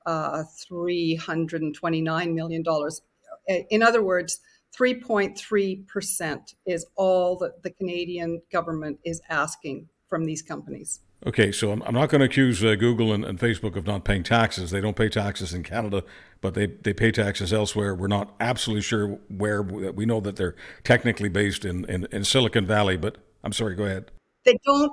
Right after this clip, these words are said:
Speaker 1: pay Canadian taxes.
Speaker 2: Right, okay, so I just, I just want, I wanna be crystal clear about this.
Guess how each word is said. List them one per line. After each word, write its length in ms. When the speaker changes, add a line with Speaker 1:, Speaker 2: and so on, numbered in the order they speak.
Speaker 1:
pay 500
Canadian 720
taxes. 540
Speaker 2:
Right, 220
okay, 340
so 200
I 20
just, 240
I 100
just 220
want, 200
I 140
wanna 220
be 100
crystal 300
clear 180
about 220
this. 180